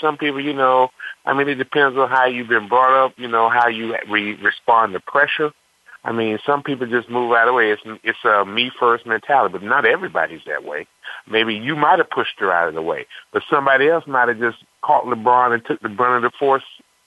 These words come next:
themselves, and then somebody else moved out of the way like he did. So,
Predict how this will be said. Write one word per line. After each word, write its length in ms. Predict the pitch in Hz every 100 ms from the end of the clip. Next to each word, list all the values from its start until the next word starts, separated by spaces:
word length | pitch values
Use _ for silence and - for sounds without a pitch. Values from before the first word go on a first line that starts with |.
| 110
themselves, 640 | 120 120 196 180 139 127
and 100 | 127
then 120 | 131 -
somebody 280 | 156 160 180
else 180 | 156
moved 260 | 131 139 139
out 160 | 131 135
of 60 |
the 60 | 147
way 80 | 143
like 180 | 139
he 120 | 156 196
did. 260 | 135 101 -
So, 300 | 107 104